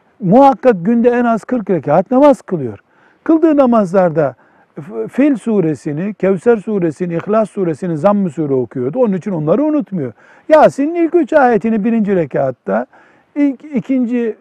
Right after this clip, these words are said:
dördüncü, beşinci ayetini ikinci rekatta okuyacak.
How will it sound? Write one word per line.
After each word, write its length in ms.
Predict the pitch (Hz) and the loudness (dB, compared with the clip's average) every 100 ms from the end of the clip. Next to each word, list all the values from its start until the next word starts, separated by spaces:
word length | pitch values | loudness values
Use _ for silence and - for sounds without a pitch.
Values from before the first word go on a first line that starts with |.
| 214 180 | -2 4
dördüncü, 440 | 247 214 233 226 | 4 4 -2 -2
beşinci 380 | 226 180 220 220 | -2 -4 -2 0
ayetini 480 | 208 208 - 208 202 | 2 2 0 -4 -6
ikinci 420 | 175 214 208 220 | -4 -2 0 0
rekatta 500 | 180 143 131 110 165 | 0 0 -2 -4 -8
okuyacak. 500 | 123 - 127 185 | -8 -8 -6 -6